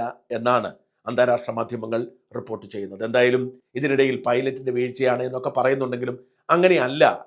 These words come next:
എന്ന സൂചന തന്നെയാണ് പുറത്തു വരുന്നത്. സ്വന്തം ജീവൻ നഷ്ടപ്പെടുത്തിക്കൊണ്ട്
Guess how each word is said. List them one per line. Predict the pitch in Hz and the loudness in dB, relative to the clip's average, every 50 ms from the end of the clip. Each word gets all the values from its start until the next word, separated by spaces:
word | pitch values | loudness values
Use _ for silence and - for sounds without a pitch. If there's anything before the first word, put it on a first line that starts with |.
| _ _ - | _ _ -14
എന്ന | 127 127 127 - | -12 -12 -12 -8
സൂചന | 123 123 123 131 127 123 123 | -8 -6 -6 -6 -6 -6 -6
തന്നെയാണ് | 120 120 120 120 120 - | -6 -6 -6 -6 -6 -6
പുറത്തു | 123 117 - - 120 | -8 -6 -4 -4 -4
വരുന്നത്. | 113 117 113 110 107 107 101 - | -4 -4 -6 -8 -10 -12 -10 -8
സ്വന്തം | 120 120 127 127 135 127 123 123 - _ _ _ _ - 117 | -8 -4 0 0 0 0 0 -4 -16 _ _ _ _ -4 -2
ജീവൻ | 139 139 139 139 135 135 | 0 2 2 0 -2 -4
നഷ്ടപ്പെടുത്തിക്കൊണ്ട് | 120 - 143 120 139 127 123 - 120 131 123 123 | -6 -4 -6 -6 -6 -6 -8 -8 -8 -8 -8 -4